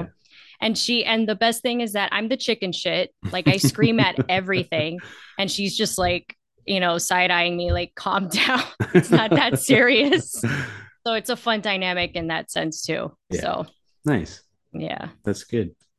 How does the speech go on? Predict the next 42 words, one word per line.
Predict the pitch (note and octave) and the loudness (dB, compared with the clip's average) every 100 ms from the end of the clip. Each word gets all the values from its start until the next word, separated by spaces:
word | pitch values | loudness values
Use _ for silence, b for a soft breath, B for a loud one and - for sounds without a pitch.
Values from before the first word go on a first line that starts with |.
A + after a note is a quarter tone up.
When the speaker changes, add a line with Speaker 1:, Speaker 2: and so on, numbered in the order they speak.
| _ _ B B B B | _ _ B B B B
Speaker 1:
The | A2+ | 2
Shining, | - G#2+ G#2+ G2+ | 4 4 6 6
that's | C3+ B3 | 6 6
a, | G3 G#2+ F2 | 4 4 4
that's | C3+ A3 | 2 4
a | |
heavy | C3+ D3 C3+ | 4 6 6
hitter | A2 A2+ G2+ | 6 4 4
for | - E2+ | 2 -2
a | |
kid | - F2+ | -2 -6
to | D#2 | -4
watch. | D#2+ D#2+ D2+ - - _ - | -4 -4 -6 -12 -18 _ -2
Speaker 2:
I'm | A#3 | 0
telling | B3+ G3+ A3+ D4+ E4+ | 0 0 2 4 6
you, | A#3+ F#3+ F3 - F#2+ | 6 4 2 -2 0
she | F#2 - | 2 4
Speaker 1:
Yeah. | |
Speaker 2:
made | C#4 C#4+ D4+ C4+ | 4 4 2 2
some | C#4+ A#3+ | 0 2
interesting | B3 C4 C4 - A#3+ - | 0 0 -2 -2 -4 -2
choices. | B3 A3 G#3+ F#3+ F#3+ | 0 0 0 -2 0
She | - D4 | 6 6
knows. | D4+ C#4+ A#3+ C4 | 8 8 6 6
Speaker 1:
<laughs> | C#3+ - D3 - - _ C#3 _ B2+ - C3+ | 2 2 0 0 -4 _ -10 _ -8 -6 -8
Speaker 2:
I | D#3 G#3 | -4 -2
even | A3 C#4 A#3+ | -2 -4 -2
read, | A#3 A#3+ A#3 | 2 2 2
um, | G#3+ G#3 | -2 -4
Stephen | F3 F#3+ F3 F3 | -8 -8 -8 -4
King | - C4 A3+ | 2 4 4
books | B3 A#3+ | 0 0
when | A3+ A3+ | -4 0
I | A3 | 0
was, | G#3+ F#3+ | 0 -4
I | G3 | -6
think, | F3+ F#3+ E3 | -6 -6 -6
way | E3 F#3 G3 | 0 0 0
too | - A3 | -2 0
young | F#3+ F#3 | 0 0
for | F#3 A#3 | 0 -2
that. | A3 A3+ B3 B3 | 0 2 2 0